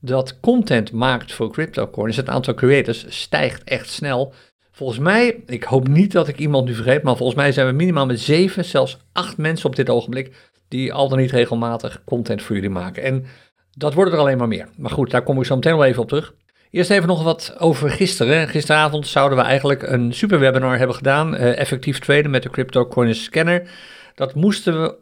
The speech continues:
eigenlijk op het laatste moment uitstellen. En de reden heb je misschien meegekregen. Kevan is gisteren opeens,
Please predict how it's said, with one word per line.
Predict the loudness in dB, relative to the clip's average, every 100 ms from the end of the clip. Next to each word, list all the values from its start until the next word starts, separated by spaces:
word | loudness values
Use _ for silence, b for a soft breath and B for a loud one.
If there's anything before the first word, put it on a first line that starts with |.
| _
eigenlijk | -4 -4 -4
op | -2
het | 2
laatste | 6 6 4 0 -2 0
moment | 2 2 0
uitstellen. | 0 -2 0 0 2
En | 0
de | 0
reden | 2 4 2
heb | 2
je | 2 2 0
misschien | -4 -4 0
meegekregen. | 0 0 0 0 0 -2
Kevan | 0 2 0 -2
is | -4
gisteren | -2 -2 -2 -2
opeens, | -2 -6 -8